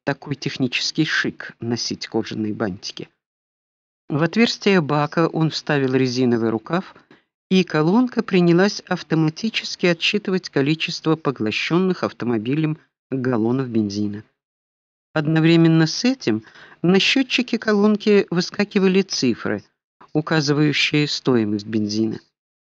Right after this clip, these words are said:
С каждым новым галлоном аппарат издавал мелодичный звонок. Звонки — тоже технический шик.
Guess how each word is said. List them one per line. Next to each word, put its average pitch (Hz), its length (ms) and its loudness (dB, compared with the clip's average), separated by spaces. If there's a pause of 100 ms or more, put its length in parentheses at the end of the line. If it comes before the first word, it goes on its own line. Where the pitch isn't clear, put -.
(220)
С - 100 -10
каждым 131 480 0
новым 123 360 4
галлоном 123 600 0
аппарат 120 480 -4
издавал 127 420 -2
мелодичный 117 680 -2
звонок. 101 540 -6 (800)
Звонки — 117 640 -2 (200)
тоже 110 340 -4
технический - 680 -6
шик. - 420 -4